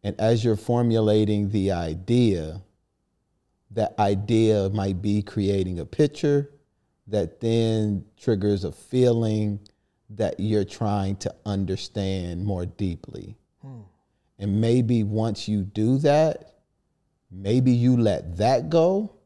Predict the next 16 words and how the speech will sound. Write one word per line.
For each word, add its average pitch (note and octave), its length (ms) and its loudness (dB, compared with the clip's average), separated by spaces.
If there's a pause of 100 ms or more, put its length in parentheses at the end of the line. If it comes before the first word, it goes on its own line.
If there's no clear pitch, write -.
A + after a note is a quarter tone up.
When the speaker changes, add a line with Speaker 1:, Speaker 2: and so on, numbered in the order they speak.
(140)
Speaker 2:
Hmm, C3 80 -20
hmm. B2 220 -20 (380)
Speaker 1:
or E3+ 140 4
not. F3 480 2 (1080)
But C3 540 4
as D3+ 260 6
I D3 160 8
see, D3+ 440 6
because C3+ 540 4
on C#3+ 180 4
your C#3 140 6
show, E3+ 320 6
by B2+ 220 6
the A2+ 80 6
way, A2 400 4 (600)
um, A2 720 2